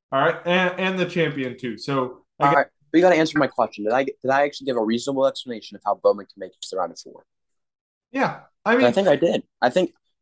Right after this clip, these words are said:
Speaker 2: any of the top, any of the sixteen drivers can win the championship, in my opinion. It's so evenly close.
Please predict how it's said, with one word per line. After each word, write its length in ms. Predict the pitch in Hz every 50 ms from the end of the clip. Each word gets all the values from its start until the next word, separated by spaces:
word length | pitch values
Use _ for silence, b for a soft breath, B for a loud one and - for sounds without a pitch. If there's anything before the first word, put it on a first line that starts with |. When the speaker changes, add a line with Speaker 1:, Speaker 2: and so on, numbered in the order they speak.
| _ -
Speaker 2:
any 220 | 120 151 190 214 226
of 80 | 208
the 100 | 165 131
top, 340 | - - - 156 165 - - _ _ _
any 220 | - 147 202 220 202
of 60 | 151
the 60 | 117
sixteen 320 | - - - - - 123 104
drivers 280 | 117 120 131 120 98
can 120 | - - 107
win 100 | 107 95
the 60 | -
championship, 420 | - - 117 98 90 - - - - -
in 40 |
my 140 | 90 95 92
opinion. 300 | 87 - - - 85 82
It's 100 | 90 -
so 160 | - - 110
evenly 340 | 107 104 95 - 82 - - _ _
close. 360 | 87 82 - - - - -